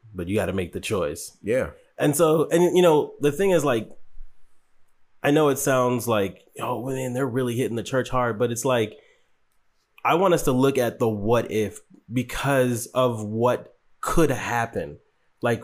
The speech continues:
Speaker 1: what fruit could we really be producing on a day-to-day, year-to-year, month-to-month basis? 'Cause the time, if the time, if any,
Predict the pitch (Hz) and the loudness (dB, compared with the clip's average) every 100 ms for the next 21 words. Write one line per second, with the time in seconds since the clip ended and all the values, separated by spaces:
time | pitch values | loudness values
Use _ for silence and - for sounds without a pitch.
0 | - 110 135 151 - - 165 160 160 131 | -8 -4 -2 -2 -6 -2 2 2 0 -4
1 | 110 123 113 117 127 117 117 113 117 95 | -2 0 0 0 0 0 0 -2 -2 -2
2 | 127 - - 214 98 - - - - - | 0 0 0 -2 -2 -8 -14 -16 -16 -4
3 | 123 117 95 120 123 117 117 110 104 117 | -2 0 0 0 2 2 0 0 0 0
4 | 113 107 117 113 110 120 - 117 110 101 | 0 0 0 2 0 0 0 0 -2 -2
5 | 110 113 113 98 90 - - _ _ - | 0 0 -2 -4 -6 -10 -18 _ _ -4
6 | 131 131 - 147 151 - 143 - 135 156 | -2 0 0 0 0 0 0 -2 -4 -2
7 | 160 131 120 - 147 160 113 98 | -2 -2 -4 -2 0 2 0 -4